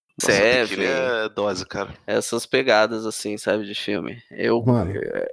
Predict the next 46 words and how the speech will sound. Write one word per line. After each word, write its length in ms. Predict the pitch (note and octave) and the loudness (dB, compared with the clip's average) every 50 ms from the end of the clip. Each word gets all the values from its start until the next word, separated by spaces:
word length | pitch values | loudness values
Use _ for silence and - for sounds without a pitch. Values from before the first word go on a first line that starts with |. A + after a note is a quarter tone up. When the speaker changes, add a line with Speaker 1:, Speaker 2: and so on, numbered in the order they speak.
| - | 0
Speaker 2:
é 80 | - G2 | 4 4
uma 100 | G#2+ - | 4 4
parada 340 | - - A#2+ A#2+ B2 C3 C3 | 4 4 6 6 6 6 4
que 80 | - | 2
eu 60 | C#3 C3 | 0 2
consumo 500 | - C#3+ C3+ C3+ - - - D3+ D#3 D3 | 4 4 4 4 4 2 0 2 4 4
loucamente, 600 | B2+ C3 D3 D#3 - F3+ D3 B2+ B2 A#2+ - - | 6 6 4 4 4 2 2 4 2 2 0 -2
cara. 220 | - A#2 A#2 C#3 - - - - - - _ _ - | -2 -2 -4 -4 -6 -14 -20 -20 -20 -20 _ _ 4
Speaker 3:
Eu 140 | B2+ C3+ C3 | 8 8 10
não 80 | D3 D3+ | 10 10
Speaker 2:
E 100 | - D#3+ | 8 8
só 160 | D3 C#3 C3+ C3 | 8 10 10 10
Speaker 3:
terminei 60 | C3+ | 10
Speaker 2:
de 60 | C#3 | 10
Speaker 3:
de 60 | C3 | 8
ver 60 | B2+ C3+ C3 | 8 6 6
Speaker 2:
ver 40 | - | 6
que 20 | - | 6
Speaker 3:
Twin 80 | C#3 | 6
Speaker 2:
vai 100 | B2 A2+ | 6 6
ser 100 | A2 B2 B2+ | 6 4 2
Speaker 3:
Peaks 140 | G2 G#2 - | 2 2 0
Speaker 2:
assim, 120 | - - A2+ | 0 2 2
Speaker 3:
até 100 | C3+ C3 | 2 2
Speaker 2:
cara. 120 | A2+ G#2 | 4 2
Speaker 3:
hoje, 160 | G#2+ G2+ F#2 F#2 | 2 2 0 0
velho, 220 | F#2 G2 F#2+ F#2+ | -2 -2 -2 -2
você 100 | F2+ G2 | -4 -6
acredita? 580 | F#2+ G2+ G#2 G#2 G2+ A#2 A#2 A2+ - - F2+ - _ _ _ _ _ - G#3+ G3 - _ _ - | -6 -6 -4 -4 -2 -2 -4 -4 -8 -12 -16 -16 _ _ _ _ _ -2 -2 -2 -2 _ _ 2
Speaker 2:
Vai 140 | - C3 C3 | 4 4 6
sair 200 | - - D#3 D#3+ | 6 6 6 6
o 40 | D#3 | 6
podcast, 500 | - E3+ E3 - - A#2+ A2 A2+ - - | 6 4 4 4 4 4 4 4 2 -2
cara. 200 | - - - - - - - - _ _ _ _ | -10 -12 -14 -14 -18 -20 -20 -20 _ _ _ _
Agora 220 | A#2+ A#2+ B2+ C3+ | 2 4 4 4
sai 140 | - - E3 E3+ | 4 4 4 2
uma 80 | E3+ | 4
temporada 520 | - - - - F#3+ F3 E3 F3 E3+ F3 D#3+ | 4 2 2 4 4 4 4 4 4 2 2
nova 320 | C#3+ D3+ E3+ D#3+ C#3 B2 | 2 2 2 2 2 0
ainda. 300 | B2+ D3 - G#2 - - - - - - D4+ A#3+ - - _ _ _ _ _ _ _ _ _ - | 0 0 -2 -4 -6 -6 -8 -10 -8 -6 -6 -6 -8 -10 _ _ _ _ _ _ _ _ _ -2
Speaker 3:
Nossa, 340 | C3 C3+ C#3 C3 - - | 0 0 0 -2 -4 2
Speaker 2:
Guarda 280 | A#2+ A2+ A#2+ C3 C#3 D#3 | 6 6 6 8 8 6
pra 100 | D#3 D3 | 6 8
Speaker 3:
sério? 140 | C#3+ B2+ - | 8 6 6
Speaker 2:
ver, 100 | A2 A2 | 4 2
cara. 220 | B2 C3 B2 - | 0 -2 -4 -6